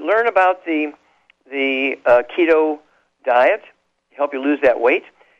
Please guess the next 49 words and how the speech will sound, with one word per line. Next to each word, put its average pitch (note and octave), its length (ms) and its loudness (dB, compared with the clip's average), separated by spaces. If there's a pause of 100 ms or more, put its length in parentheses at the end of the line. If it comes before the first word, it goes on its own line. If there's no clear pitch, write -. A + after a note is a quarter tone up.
(120)
Get C3 140 -4
one D3 240 2
healthy, C#3+ 480 -2 (680)
get - 180 -8
one D3 200 2
healthy, C3+ 600 0
uh, A#2 40 4
weight C3 240 -2
loss C#3+ 260 2
pack D#3+ 260 -2
per B2+ 100 -8
hundred C3+ 200 -4
pounds C3 220 -2
of B2 80 -6
body B2 200 4
weight. C3+ 260 -4 (280)
Be A2+ 100 -14
sure D3 200 0
to C#3+ 80 -2
use C3+ 200 -4
the A2+ 100 -4
Rev D3+ 320 4 (340)
properly. E3 480 -2 (520)
Um, A2+ 360 2 (320)
one D3+ 220 -6
dropper D3 340 0
full, B2+ 200 -6
not C#3+ 160 2
a F3+ 40 -6
drop, B2+ 300 0
but A#2+ 100 -8
one C#3+ 240 -2
complete D3 420 -8
dropper C#3+ 320 0
full A#2+ 320 -2 (240)
under C3+ 200 -2
your D#3 80 -2
tongue, C3+ 280 -2
thirty D#3+ 220 -2
minutes D#3 220 -4
for C#3+ 120 0
each - 160 -10
meal. F#3+ 300 0 (400)
Leave D3+ 100 -4
it C#3 100 -6
absorbs D3 300 0
your C#3 120 -2
oral C#3+ 160 2
tissues, C#3 440 -6